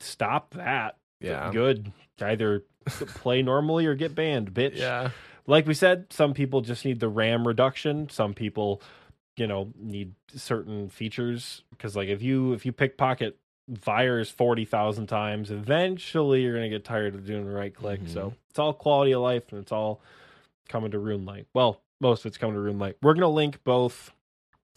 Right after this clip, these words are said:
Speaker 1: the third-party client update statement they made on the seventeenth and the third-party client guideline, which shows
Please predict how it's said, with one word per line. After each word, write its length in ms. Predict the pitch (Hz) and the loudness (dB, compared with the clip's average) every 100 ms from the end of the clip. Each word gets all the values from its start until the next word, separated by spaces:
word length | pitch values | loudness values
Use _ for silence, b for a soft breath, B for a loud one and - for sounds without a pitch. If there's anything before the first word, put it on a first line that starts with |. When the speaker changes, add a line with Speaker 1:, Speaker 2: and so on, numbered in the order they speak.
| - | -12
Speaker 1:
the 360 | 123 117 110 107 | -2 0 0 0
third-party 540 | - 156 143 165 147 | 2 2 4 2 2
client 340 | - 151 147 - | 0 0 0 0
update 460 | 135 - 180 165 | -4 -2 -2 -2
statement 380 | - 175 170 170 | -6 -6 -6 -4
they 100 | 143 | -2
made 200 | 139 143 | 0 0
on 100 | 135 | 0
the 60 | 127 | -2
seventeenth 720 | - 131 117 - 185 - - B B B | -4 -4 -4 -4 -4 -6 -20 B B B
and 360 | 131 139 139 131 | 0 2 2 0
the 300 | 123 131 120 | -2 -2 -2
third-party 600 | - 127 120 - 131 113 | 0 0 0 0 2 0
client 380 | - 120 101 98 | -2 -4 -6 -4
guideline, 580 | 110 135 127 123 120 117 B B B B | 0 0 0 -2 -4 -6 B B B B
which 200 | 120 117 | -4 -2
shows 720 | - 117 113 110 107 - | 0 2 2 0 -2 -8